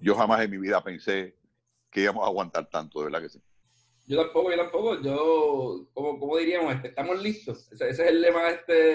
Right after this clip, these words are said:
Speaker 2: de este, de este fin de semana, o esta
Speaker 1: Mm.
Speaker 2: semana.
Speaker 1: Mira, Edgardo, a mí me parece, eh, y voy a entrar en, en el tema de estamos listos del sector privado, ¿verdad? Pero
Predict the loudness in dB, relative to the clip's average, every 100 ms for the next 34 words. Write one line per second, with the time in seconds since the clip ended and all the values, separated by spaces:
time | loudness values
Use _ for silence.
0 | 4 2 2 -2 -4 -10 _ _ -10 -6
1 | -2 -2 -2 -2 -4 -2 0 -2 -4 -10
2 | _ _ _ _ _ _ _ -4 -4 -2
3 | -4 -2 -4 -8 -14 -20 _ _ _ _
4 | _ -20 -20 -20 _ -20 -2 4 4 4
5 | 4 2 -4 -10 _ _ _ _ _ -8
6 | -4 -2 2 4 4 2 -2 -4 -6 -20
7 | _ _ _ _ _ _ -4 -4 -4 _
8 | -14 -14 -12 -12 -10 -10 -6 4 6 6
9 | 4 4 4 4 4 4 4 4 4 2
10 | 4 4 2 0 -2 -2 -6 -8 _ -8
11 | -8 -12 -8 -8 -6 -2 0 0 -4 -8
12 | -10 -10 _ _ -8 -6 -8